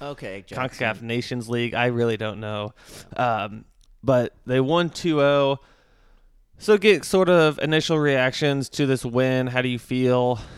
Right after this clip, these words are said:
Speaker 2: uh, about the team right now? U S men's national team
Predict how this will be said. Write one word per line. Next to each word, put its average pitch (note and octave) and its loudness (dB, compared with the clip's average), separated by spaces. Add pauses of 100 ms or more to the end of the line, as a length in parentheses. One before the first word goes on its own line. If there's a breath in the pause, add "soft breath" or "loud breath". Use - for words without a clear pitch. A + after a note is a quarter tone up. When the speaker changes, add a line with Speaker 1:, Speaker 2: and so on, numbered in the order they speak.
(140 loud breath)
Speaker 2:
uh, A2 -2
about A2+ -6
the A2+ -12
team C#3 -4
right B2+ 0
now? B2 0
U A#2 0
S A#2 -6
men's A2 -8
national G#2+ -8
team G#2+ -10